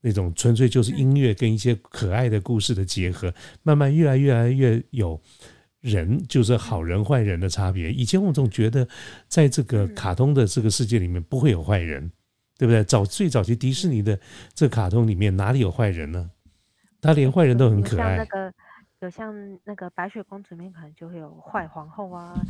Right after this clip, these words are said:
Speaker 2: 然后可能小美人鱼里面有乌苏拉，但是我们在
Speaker 1: 对，可是那个世界里的坏人从来没有赢过啊，
Speaker 2: 长-，嗯。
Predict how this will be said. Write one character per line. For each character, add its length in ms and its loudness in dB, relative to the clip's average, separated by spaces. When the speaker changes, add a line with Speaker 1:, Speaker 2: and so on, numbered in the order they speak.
Speaker 2:
然 80 -18
后 320 -12
可 140 -20
能 120 -18
小 200 -6
美 160 -8
人 180 -10
鱼 120 -12
里 120 -14
面 120 -14
有 220 -12
乌 140 -10
苏 240 -14
拉， 160 -6
但 120 -12
是 420 -10
我 120 -16
们 160 2
在 120 -10
Speaker 1:
对， 40 -8
可 80 2
是 240 0
那 120 4
个 80 6
世 180 6
界 140 6
里 120 4
的 120 6
坏 160 4
人 140 6
从 140 4
来 80 6
没 100 6
有 80 6
赢 220 2
过 200 2
啊， 80 2
Speaker 2:
长-， 100 -4
嗯。 80 -20